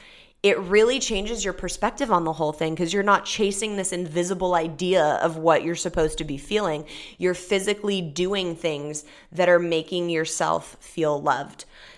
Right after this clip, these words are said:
Um, when we have a relationship with a boyfriend or a girlfriend or a parent or a child, we do things that we know make them happy. We,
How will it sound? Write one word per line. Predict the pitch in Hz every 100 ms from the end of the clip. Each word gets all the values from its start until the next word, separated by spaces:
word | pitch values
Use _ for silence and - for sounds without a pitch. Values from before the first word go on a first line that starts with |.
| -
Um, | 175 170 165 156
when | 196 196
we | 226
have | 233 233 233 202
a | 208 196
relationship | 196 196 202 190 196
with | 180
a | 185
boyfriend | 180 311 294 254 214 170 160
or | 165 185 180 175
a | -
girlfriend | 196 240 226 226 208 170 156
or | 165 165
a |
parent | 165 233 214 175
or | 117
a | 160
child, | - 240 226 160 - - - 196
we | 269
do | 208 226 320
things | 320 196 175 185 208 - - _ -
that | 214 208
we | 202 233
know | 208 208 247 202
make | 190 190
them | 196 196
happy. | 208 269 151 120
We, | 175 180